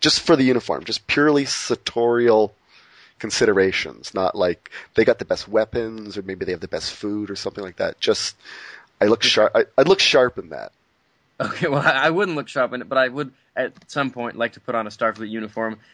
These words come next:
Speaker 2: with no one around so they could not tell that I, that I had done it.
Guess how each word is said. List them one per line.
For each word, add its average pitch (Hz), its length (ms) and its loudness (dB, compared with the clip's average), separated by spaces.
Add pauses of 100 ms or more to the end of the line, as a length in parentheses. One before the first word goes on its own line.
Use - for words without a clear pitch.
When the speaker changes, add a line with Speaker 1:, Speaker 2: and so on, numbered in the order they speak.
(100)
Speaker 2:
with 120 140 -6
no 120 260 2
one 127 120 2
around 113 460 -2
so 113 100 -18
they 107 120 -10
could 101 200 -16
not 110 240 -8
tell 110 200 -6
that 104 120 -6
I, 101 140 -4 (180)
that 120 140 -4
I 104 80 -2
had 101 140 -4
done 107 160 -2
it. 104 100 -14